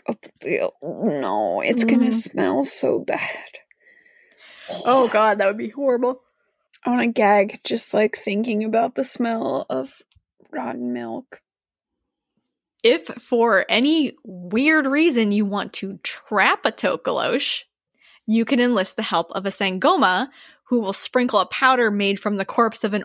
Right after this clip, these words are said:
Speaker 2: already dead Tokolosh around your property, because that sounds delightful.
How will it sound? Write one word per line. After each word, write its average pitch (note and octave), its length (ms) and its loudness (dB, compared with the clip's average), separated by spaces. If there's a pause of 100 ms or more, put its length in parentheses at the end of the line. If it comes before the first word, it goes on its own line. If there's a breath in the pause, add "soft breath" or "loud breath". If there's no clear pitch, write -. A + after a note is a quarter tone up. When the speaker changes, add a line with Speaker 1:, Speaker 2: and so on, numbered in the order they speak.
Speaker 2:
already B3 420 2
dead C4 300 2
Tokolosh A3+ 720 2
around G3 240 -4
your A3 100 -6
property, G3+ 560 -6
because - 380 -12 (1000)
that B3 240 2
sounds F3 380 -2 (160)
delightful. E3+ 720 -2